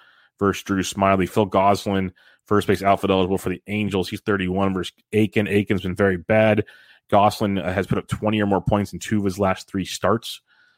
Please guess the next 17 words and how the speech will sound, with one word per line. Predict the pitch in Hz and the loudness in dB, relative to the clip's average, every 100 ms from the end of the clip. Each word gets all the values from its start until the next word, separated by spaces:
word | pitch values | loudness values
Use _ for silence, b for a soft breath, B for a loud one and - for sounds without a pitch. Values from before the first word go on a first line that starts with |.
| _ | _
for | - 110 107 101 - | -2 4 6 6 2
the | 107 104 | 0 0
Anaheim | 107 101 104 104 | 0 0 0 0
Angels. | 104 101 104 98 | -2 0 0 0
So | - 92 | 0 -2
Phil | - 107 | 0 0
Gosselin | 92 95 98 104 | 2 2 0 -2
at | 87 | -2
thirty-one | 98 95 98 | -2 0 -2
could | 90 | -4
be | 98 | -4
a | |
nice | 92 - | -4 -2
value, | 95 90 | 0 0
first | 87 92 - | -2 -6 -4
base | 90 - | -8 -8
outfield | 95 92 87 | -8 -6 -8